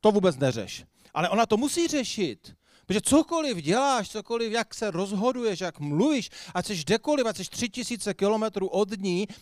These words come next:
všechno to, co děláš, je souvis-, souvisí s životem tvojí ženy nebo tvého manžela. Odmítání téhleté pravdy je postoj tvrdého srdce. Je to nezájem, je to sobectví, je to neochota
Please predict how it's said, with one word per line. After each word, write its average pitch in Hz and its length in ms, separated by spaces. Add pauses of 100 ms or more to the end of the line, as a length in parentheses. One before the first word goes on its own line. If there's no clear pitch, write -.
(160)
všechno 254 500
to, 226 180
co 214 180
děláš, 196 460
je 190 160
souvis-, 208 640 (180)
souvisí 220 520
s 147 60
životem 202 480
tvojí 180 320
ženy 196 240
nebo 190 220
tvého 165 280
manžela. 156 540 (1120)
Odmítání 226 760
téhleté 196 500
pravdy 190 500 (240)
je 160 100
postoj 220 580 (260)
tvrdého 208 480
srdce. 226 520 (480)
Je 190 100
to 214 120
nezájem, 220 960
je 165 80
to 190 100
sobectví, 233 600
je 220 80
to 190 120
neochota 202 720